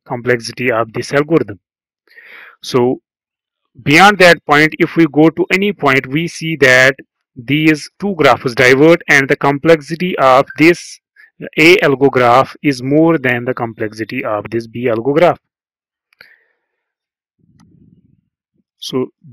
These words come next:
this is the point that we were looking for. So what is the reason for the values beyond this break-even point are lesser for this algorithm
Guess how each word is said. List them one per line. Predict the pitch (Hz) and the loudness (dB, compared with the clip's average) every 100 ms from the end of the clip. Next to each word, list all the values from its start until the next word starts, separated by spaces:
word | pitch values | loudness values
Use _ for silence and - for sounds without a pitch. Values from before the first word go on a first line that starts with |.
| 110 | _
this | 233 262 - - | -2 0 -6 -4
is | 190 190 165 _ | -2 -2 -6 _
the | 135 147 | -2 -2
point | - 160 175 190 - _ _ _ _ - | 2 2 2 -2 -10 _ _ _ _ -4
that | 151 165 156 | 2 2 2
we | 156 170 | -4 2
were | 156 147 | 4 4
looking | 131 123 123 | 0 -2 -6
for. | 113 117 95 92 - _ _ _ | -6 -8 -8 -8 -16 _ _ _
So | - 139 | -10 -6
what | 127 233 240 | 4 4 4
is | 247 202 | -4 2
the | 226 | 4
reason | 190 190 190 202 | 4 0 0 -4
for | - 170 175 180 - - _ _ _ _ _ _ _ - | 0 6 8 8 6 -2 _ _ _ _ _ _ _ -6
the | 127 147 | 0 2
values | 143 170 180 190 196 202 160 | 4 4 4 2 0 -2 -2
beyond | 127 156 180 196 185 | -2 2 4 4 2
this | 160 165 | -2 -4
break-even | 135 147 156 165 160 | 0 2 2 0 -4
point | 147 156 156 160 151 - | -2 2 4 2 0 0
are | 143 135 | 2 2
lesser | 127 143 - 175 170 | 2 0 2 2 2
for | - 139 131 131 131 | 0 2 4 4 2
this | 139 170 | -2 0
algorithm | 170 151 147 151 143 156 151 | 0 0 2 2 2 -2 -4